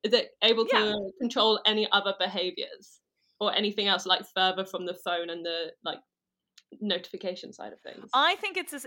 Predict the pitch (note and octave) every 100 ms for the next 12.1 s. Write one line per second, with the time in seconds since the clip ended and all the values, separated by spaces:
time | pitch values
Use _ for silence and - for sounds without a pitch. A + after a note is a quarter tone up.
0 | - A#3 B3 A#3 C4 A#3+ B3 A#3 - G#3+
1 | G3 G3+ F#3+ F3+ E3+ - - F#3 E3+ E3+
2 | E3+ E3 E3 - D#3+ D#3 D3+ D#3 - E3
3 | F3 F3+ G3 F#3+ - G3+ G#3+ C4 D#4 _
4 | _ _ - - _ _ G#3 G#3 A3+ A#3+
5 | A#3 A3+ A3 G#3+ G3 F3+ F3 D3+ G3 G3
6 | F3+ F3 F#3 - F3 F3 E3 E3 F3 D#3+
7 | D#3 - _ _ _ A3 - B3+ C#4 -
8 | B3+ C4 B3 - A#4+ G#4 F#3 G3 G#3 G#3
9 | G3+ A3 F#3 F#3 F3+ F3 F3 E3+ - D#3+
10 | E3 - E3+ C#3 C#3 - _ _ _ _
11 | _ _ _ A3 G#3+ G3 F3 D#3 D#3 D3+
12 | G3+